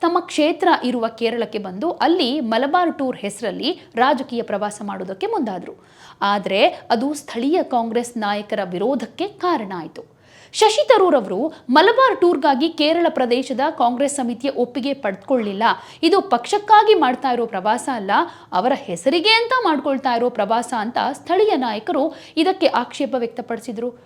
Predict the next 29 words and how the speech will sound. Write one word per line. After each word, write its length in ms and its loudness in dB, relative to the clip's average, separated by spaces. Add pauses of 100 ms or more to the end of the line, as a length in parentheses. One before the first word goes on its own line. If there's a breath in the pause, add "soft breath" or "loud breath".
(120 soft breath)
ಕೆಲವೊಂದು 460 0
ಆರೋಪಗಳನ್ನ 640 -2
ಮಾಡಿದ್ರು. 480 -6 (320 soft breath)
ಅಲ್ಲೂ 240 6
ಕೂಡ 200 -2
ಅವರಿಗೆ 300 -2
ಹಿನ್ನಡೆ 420 -4
ಆಯ್ತು. 260 -12 (280)
So 380 6 (220 loud breath)
ಈಗ 260 4 (200)
ಅವರ 240 6
ರೋಲ್ 440 10
ಏನು 220 4
ಅನ್ನೋದ್ರ 380 2
ಬಗ್ಗೆನೇ 340 2
ಒಂದಷ್ಟು 440 -2
ಮಂದಿಗೆ 360 -2
ಕನ್ಫ್ಯೂಷನ್ಸ್ 680 -4
ಇದೆ. 220 -10 (340 soft breath)
ಶಶಿ 320 6
ತರೂರ್ 300 2
ಅವರು 300 -2
ತಮ್ಮ 240 2
ಕಾಂಗ್ರೆಸ್ 460 0
ಪಕ್ಷದಲ್ಲಿ 460 -2
ಯಾವುದೇ 340 2
ಒಂದು 260 -2
ಉನ್ನತ 360 -4
ಹುದ್ದೆಯಲ್ಲಿಲ್ಲ. 600 0